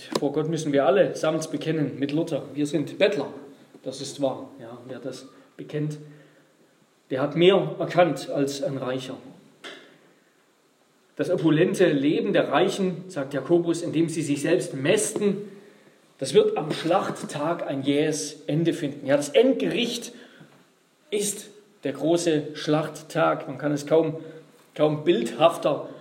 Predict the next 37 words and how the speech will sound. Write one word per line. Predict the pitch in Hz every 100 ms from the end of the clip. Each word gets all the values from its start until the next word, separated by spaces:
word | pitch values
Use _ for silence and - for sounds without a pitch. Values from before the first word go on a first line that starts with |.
| - _ _
beschreiben. | 151 151 156 180 214 175
Der | 151
große | 139 131
Schlachttag | - 226 226 - 190 180 -
aller | 175 156
Reichen | 147 170 214 196
und | 170 139
Mächtigen, | 165 180 - 151 147
aller | 143 139
Schönen, | 180 196 208 180
aller | 156 151
Stars | 147 175 180 196
und | 175 208
Influencer, | 214 208 175 151 143 165
aller, | 185 214
die | 202
einen | 190 170 165
Namen | 165 226 226 165
auf | 170 -
Erden | 208 214 170
haben, | 147 196 196
aber | 170 147
nicht | 151 -
im | 143 156
Buch | 180
des | 160 165
Lebens | 180 190 - - - -
stehen. | - - - 160 - - - _ _ _ 170
Ihre | 160 147
Habgier, | 160 220 - 226 233
die | 165 -
Götzendienst | 185 - 180 165 160 -
ist, | 160 - - - -
wird | 151
sie | 165
verdammen. | 147 - 123 123 - - _ _ _ _ _ _ _
Dann | - 165 226